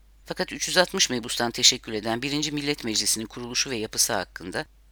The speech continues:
tek adamın ikinci cildinde, parantez içinde sayfa üç yüz yirmi bir, üç yüz yirmi iki, gerekli rakam bilgileri vardır. Meclis dağılırken, fiilen meclis reisi vekilliğinde bulunan Ali Fuat Paşa, parantez içinde Cebesoy, bu vesileyle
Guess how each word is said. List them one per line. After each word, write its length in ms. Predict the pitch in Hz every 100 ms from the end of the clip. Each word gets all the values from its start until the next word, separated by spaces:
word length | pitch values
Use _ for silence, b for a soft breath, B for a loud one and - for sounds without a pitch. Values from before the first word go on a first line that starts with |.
| _ -
tek 180 | 185
adamın 300 | 131 131 147
ikinci 440 | 160 - 139 143 123
cildinde, 560 | 107 92 98 104 160 175 - - _
parantez 320 | - 123 117 117
içinde 220 | 113 120
sayfa 340 | - 117 -
üç 200 | 92 -
yüz 120 | 123
yirmi 200 | 117 113
bir, 80 | 127
üç 220 | 87 -
yüz 140 | 101 101
yirmi 240 | 98 98
iki, 360 | 85 - 190 190
gerekli 420 | 127 127 - 139
rakam 340 | 123 - 135
bilgileri 480 | 110 92 98 117 139
vardır. 500 | 117 104 - 87 - b b b b b b b b b
Meclis 360 | 160 175 208 -
dağılırken, 600 | 151 175 175 - 143 208 - _
fiilen 360 | - 202 196 185
meclis 380 | 160 165 190 -
reisi 260 | 120 - 113
vekilliğinde 560 | - 117 113 113 113
bulunan 320 | 104 113 110
Ali 180 | - 135
Fuat 340 | - 143 143 -
Paşa, 340 | 92 - -
parantez 380 | - 123 117 101
içinde 300 | - 98 101
Cebesoy, 540 | 104 107 107 - 123 180 _ _ _ - -
bu 80 | 190
vesileyle 640 | 165 127 113 117 147